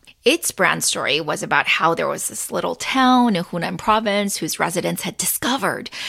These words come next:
that the mud around the area had these amazing restoration powers for their skin. So much so that the imperial palace began asking for it. You know how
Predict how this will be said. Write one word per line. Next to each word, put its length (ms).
that 120
the 80
mud 380
around 240
the 160
area 320
had 180
these 240
amazing 540
restoration 560
powers 340
for 160
their 120
skin. 500
So 400
much 240
so 260
that 160
the 100
imperial 580
palace 560
began 280
asking 360
for 220
it. 260
You 120
know 160
how 240